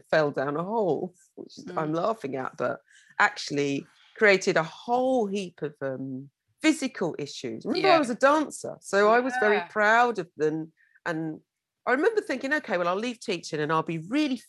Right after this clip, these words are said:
Speaker 1: fit and I won't be a drain on the N H S and I'll be the
Speaker 2: Mm-hmm.
Speaker 1: fittest ninety-four year,"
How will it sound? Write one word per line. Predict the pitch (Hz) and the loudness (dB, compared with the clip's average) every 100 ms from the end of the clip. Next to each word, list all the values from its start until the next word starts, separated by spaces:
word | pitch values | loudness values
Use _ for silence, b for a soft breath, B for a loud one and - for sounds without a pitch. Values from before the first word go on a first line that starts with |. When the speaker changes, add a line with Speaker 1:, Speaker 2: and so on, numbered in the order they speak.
| - | 0
Speaker 1:
fit | 170 - | 0 0
and | 139 | -4
I | 139 | -4
won't | 143 208 220 | 0 0 0
be | 208 | -6
a | |
drain | 190 170 156 | -6 -6 -6
on | 151 | -6
the | 151 | -8
N | 170 | -6
H | 147 - | -8 -6
S | 139 - b - | -8 -8 b -6
and | 175 | -2
I'll | 165 | -2
be | 147 | -2
the | 160 | -6
Speaker 2:
Mm-hmm. | 196 | -6
Speaker 1:
fittest | 226 - 220 - _ _ | -6 -6 -8 -10 _ _
ninety-four | 190 220 226 220 196 196 180 | -4 0 0 0 -6 -4 -2
year," | 175 | -2